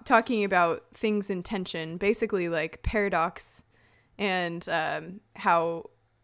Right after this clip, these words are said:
like, the, the Christian faith is a both and faith, and how there are so many things that seem opposite that are held in tension. And when he said Chesterton,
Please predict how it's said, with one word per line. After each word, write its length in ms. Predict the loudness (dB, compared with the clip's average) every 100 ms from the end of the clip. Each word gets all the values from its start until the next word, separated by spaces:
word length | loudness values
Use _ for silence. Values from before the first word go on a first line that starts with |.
| _ _ -16 -16 _
like, 420 | -2 0 -2 -10 -16
the, 720 | -4 -2 0 -2 -4 -4 -8 -12 _ _ _ _ -8
the 160 | -6
Christian 440 | -2 -4 -2 -2 -4
faith 420 | -4 -6 -6 -8
is 140 | -6
a 40 | -4
both 380 | -2 -2 -2 -4
and 360 | -6 -6 -8 -10
faith, 480 | -8 -4 -4 -4 -10
and 180 | -6 -4
how 180 | 0 0
there 300 | 0 0 -2
are 60 | -2
so 140 | -2
many 280 | 0 0 -2 -6 _
things 300 | 0 0 0
that 180 | -2 -4
seem 260 | -4 -4 -2
opposite 560 | -4 -4 -6 -6 -6
that 120 | -6 -6
are 120 | -4
held 240 | -4 -4
in 120 | -6
tension. 440 | -8 -10 -8 -10 -8
And 160 | -10 -14 -18 -20 -20 -20 -20 _ _
when 160 | 0 2
he 100 | 2
said 240 | 2 2
Chesterton, 720 | 2 -4 -2 -4 -4 -6 -6